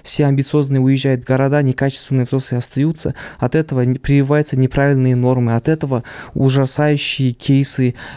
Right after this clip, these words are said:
а, насилия именно в аулах происходят, потому что там вокруг, к сожалению, из-за нас тоже вот это невежество и происходит, в первую очередь там, не так, что только там, я щас не принижаю их.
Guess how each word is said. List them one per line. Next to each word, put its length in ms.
а, 420
насилия 680
именно 400
в 80
аулах 340
происходят, 480
потому 220
что 160
там 220
вокруг, 420
к 40
сожалению, 800
из-за 260
нас 260
тоже 240
вот 140
это 160
невежество 580
и 120
происходит, 680
в 140
первую 260
очередь 320
там, 280
не 60
так, 220
что 160
только 300
там, 260
я 160
щас 180
не 140
принижаю 580
их. 200